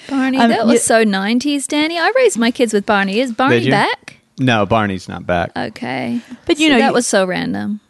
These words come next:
Speaker 2: You think about all
Speaker 3: Barney
Speaker 2: the
Speaker 3: was
Speaker 2: all,
Speaker 3: junk.
Speaker 2: all the gifts that people have, and that's usually what people are esteemed for, right?
Speaker 1: Yeah.
Speaker 2: But just think, I think kindness, I've just decided in my head that kindness should be praised above all.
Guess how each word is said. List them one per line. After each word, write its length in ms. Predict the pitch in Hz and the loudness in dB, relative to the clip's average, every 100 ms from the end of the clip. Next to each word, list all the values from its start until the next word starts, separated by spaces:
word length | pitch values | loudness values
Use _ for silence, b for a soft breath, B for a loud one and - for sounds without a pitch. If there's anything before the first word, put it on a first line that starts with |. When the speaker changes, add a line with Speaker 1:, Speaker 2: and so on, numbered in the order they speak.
| _ - | _ 2
Speaker 2:
You 140 | 269 | 2
think 220 | 277 320 | 2 2
about 260 | 247 220 202 | 4 4 4
all 140 | 208 | 4
Speaker 3:
Barney 140 | 202 202 | 4 4
Speaker 2:
the 60 | |
Speaker 3:
was 100 | 107 | 2
Speaker 2:
all, 100 | - | -2
Speaker 3:
junk. 440 | - - 104 90 - | -6 -4 -4 -4 2
Speaker 2:
all 140 | 226 | 2
the 120 | 214 190 | 4 2
gifts 400 | 196 202 - - | 2 0 0 -4
that 140 | - | -2
people 260 | 208 196 180 | -2 -4 -2
have, 220 | 202 185 | -2 -2
and 100 | 196 | -2
that's 180 | 254 247 | -4 -4
usually 260 | 254 220 202 | -6 -4 -4
what 140 | 190 | -4
people 280 | 220 - 175 | -4 -4 -6
are 60 | |
esteemed 500 | 165 - - 185 175 170 | -6 -10 -10 -8 -8 -10
for, 220 | 156 156 | -10 -6
right? 200 | 156 156 | -2 -2
Speaker 1:
Yeah. 200 | 202 233 b b b b b b b _ _ _ _ _ _ _ _ _ _ - 214 | -2 -6 b b b b b b b _ _ _ _ _ _ _ _ _ _ -12 -4
Speaker 2:
But 220 | - - - | 0 0 2
just 320 | 330 311 - | 0 0 2
think, 320 | 311 254 - - | 4 4 2 -6
I 160 | 233 294 | -2 0
think 260 | - 262 | 2 0
kindness, 720 | - 220 247 233 165 - - - | 2 4 4 4 2 -8 -12 -4
I've 140 | 226 240 | 0 0
just 180 | 320 - | 0 -2
decided 480 | 240 220 214 196 | 0 2 2 2
in 100 | 180 185 | 2 2
my 140 | 185 | 2
head 360 | 196 180 170 180 | 2 0 -2 -8
that 100 | - | -4
kindness 400 | 247 262 240 180 | 2 4 4 0
should 140 | 185 | -2
be 80 | 180 | -2
praised 420 | - 185 185 185 | -2 0 0 0
above 260 | 180 165 170 | 0 0 2
all. 280 | 180 175 | 0 0